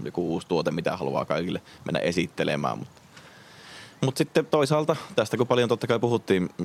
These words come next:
muittenkin tuttavien kanssa, jotka nyt oli keväällä musiikkia julkaissut, että ei se ole, siellä pitäisi vaan muistaa ehkä se, että se on kuitenkin si-, olemassa se,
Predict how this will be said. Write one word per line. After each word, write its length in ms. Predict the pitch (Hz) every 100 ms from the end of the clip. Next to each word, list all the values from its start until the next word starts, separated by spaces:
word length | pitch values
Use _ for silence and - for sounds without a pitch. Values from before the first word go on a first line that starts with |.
| -
muittenkin 560 | 76 92 101 101 90 90 - -
tuttavien 420 | - - 87 82
kanssa, 280 | 82 87 87
jotka 220 | 85 87
nyt 140 | 87
oli 120 | 87 85
keväällä 300 | 85 85 85
musiikkia 460 | 87 87 - 90
julkaissut, 500 | 90 87 85 - 85
että 200 | 85 85 - -
ei 240 | 78 98 113
se 120 | 135
ole, 180 | 135 123 - - - - - -
siellä 160 | 101 -
pitäisi 240 | 147 143
vaan 120 | 170
muistaa 340 | 156 131 127 120
ehkä 180 | 113
se, 100 | 110
että 160 | 101 -
se 100 | 104
on 140 | 101
kuitenkin 320 | 101 101 95 95
si-, 140 | 90
olemassa 440 | 101 90 85 87 87
se, 140 | 82